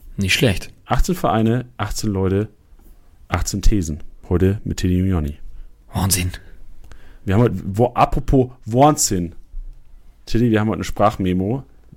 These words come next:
Speaker 2: die ist Wahnsinn von einem Bellingham-Tipper.
Speaker 1: Ja.
Speaker 2: Aber bevor wir dazu kommen, noch zwei wichtige Themen. Thema eins. Ich habe letzte Woche Donnerstag angefangen, einen Begriff zu suchen für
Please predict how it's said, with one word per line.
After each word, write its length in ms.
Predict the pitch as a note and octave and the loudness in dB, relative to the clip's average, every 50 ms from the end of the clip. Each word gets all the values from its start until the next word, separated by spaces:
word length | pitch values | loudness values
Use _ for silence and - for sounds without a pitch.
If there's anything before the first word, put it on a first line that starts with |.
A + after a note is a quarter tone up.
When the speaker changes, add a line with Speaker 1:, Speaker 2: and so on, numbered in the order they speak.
| - - | -6 -2
Speaker 2:
die 140 | F#2+ F#2+ - | -2 0 0
ist 340 | G2 F#2+ - - - - - - - - | 0 0 -2 -2 -6 -10 -16 -20 -14 -10
Wahnsinn 760 | F2+ F2 F#2 G2+ G#2 G#2 G#2+ G#2 - - - D#2+ D#2 D2 - - | -4 0 2 4 4 4 4 2 -2 -4 -4 -4 -6 -6 -8 -10
von 240 | - - G2+ G2 | -6 -4 -2 0
einem 100 | F#2 F2+ | 0 2
Bellingham-Tipper. 720 | F#2 G2 G2+ G#2+ F#2 E2+ E2 D2+ - - - - - C#2+ C#2+ - - - - - - - - - - - - - - | 2 2 2 2 0 -4 -6 -6 -6 -4 -2 -2 -2 -2 -4 -10 -14 -20 -20 -20 -20 -20 -20 -20 -20 -20 -20 -10 -4
Speaker 1:
Ja. 280 | - - - - - - - - | -2 0 0 0 -2 -4 -6 -2
Speaker 2:
Aber 160 | - F2+ F#2+ | 2 2 4
bevor 220 | F#2+ F2 - B2+ B2 | 2 2 2 2 2
wir 60 | A2 | 4
dazu 260 | G#2+ A2 A#2 - - | 2 2 2 0 0
kommen, 240 | - - G#2 G#2+ G#2+ | 0 2 2 2 0
noch 120 | A2 A2 | 0 -2
zwei 240 | - - - G2+ G2+ | -2 0 0 0 0
wichtige 220 | G2 - - F2+ F2+ | 0 -2 -6 -4 -2
Themen. 380 | - - G#2+ G2+ G2 A#2+ - - - - - - - - | 0 2 2 2 0 -2 -4 -10 -20 -20 -20 -20 -12 -2
Thema 280 | - - A2 G#2 G2+ D2 | 2 4 4 4 4 4
eins. 360 | G#2 B2 D3+ F#3+ - - - - - - - - - - - - - - - - - - - - - - | 2 2 2 0 -2 -6 -12 -16 -20 -20 -20 -20 -20 -20 -20 -20 -20 -20 -20 -20 -20 -20 -20 -20 -20 -8
Ich 100 | - - | -4 0
habe 100 | G#2+ G2+ | 2 2
letzte 180 | D3+ D3+ - D#3 | 4 4 2 2
Woche 160 | D3+ C#3 C3+ | 0 0 2
Donnerstag 400 | A2 A#2 A#2+ A#2+ A#2+ - F#2 - | 2 2 2 2 2 0 -2 -2
angefangen, 560 | - A2+ A#2+ A#2 - - G#2+ G#2+ A2+ A#2+ - | -2 -2 -2 -2 -2 0 0 0 0 0 -2
einen 160 | - G2+ F#2+ F#2 | -2 -4 -2 -4
Begriff 300 | F#2+ - - C#3 - - | -2 0 0 0 0 0
zu 120 | - A2 | -2 -2
suchen 520 | F#2+ F#2 A2 A2 - C3+ C#3+ D#3 F3 G3 - | 0 0 0 0 0 0 0 0 -2 -6 -12
für 640 | - - - - - C#3+ C#3 C3+ C#3+ D3+ F3 G#3+ | -16 -16 -12 -6 -2 2 4 4 4 4 2 0